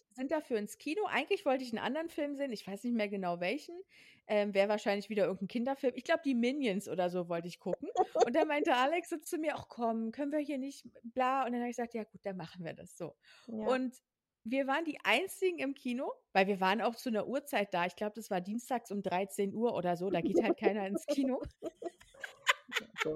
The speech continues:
Speaker 2: random, okay.
Speaker 1: Und wir
Speaker 2: Ja.
Speaker 1: waren die einzigen im Kino, was es jetzt ja nicht unbedingt besser macht, weil da könnte ja dann, also in meiner Vorstellung, sonst wer irgendwo aus der Ecke springen.
Speaker 2: Ja, ja, ja.
Speaker 1: Und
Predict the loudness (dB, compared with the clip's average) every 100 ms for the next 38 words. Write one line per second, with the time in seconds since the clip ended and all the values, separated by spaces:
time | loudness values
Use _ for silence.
0 | -2 -4 -4 -4 -2 -2 -6 -10 -8 -4
1 | -4 -4 -6 -2 2 2 2 0 2 2
2 | 2 -2 -2 -6 -2 -2 0 -2 -4 -6
3 | -6 -4 -4 -4 -6 -4 -4 -2 -2 -2
4 | -2 -2 -4 -8 _ -2 0 0 -2 -8
5 | _ _ _ -20 -20 -20 -20 _ _ _
6 | -8 -8 -12 -8 -2 0 0 -2 -2 -2
7 | -4 -4 -4 -2 -4 -2 -2 -2 -2 0
8 | 0 0 0 0 -2 -2 0 -2 -2 0
9 | 2 2 0 0 0 2 2 0 0 -6
10 | -8 -10 -10 -10 -14 _ -2 0 0 -2
11 | -4 -8 -14 _ -4 -4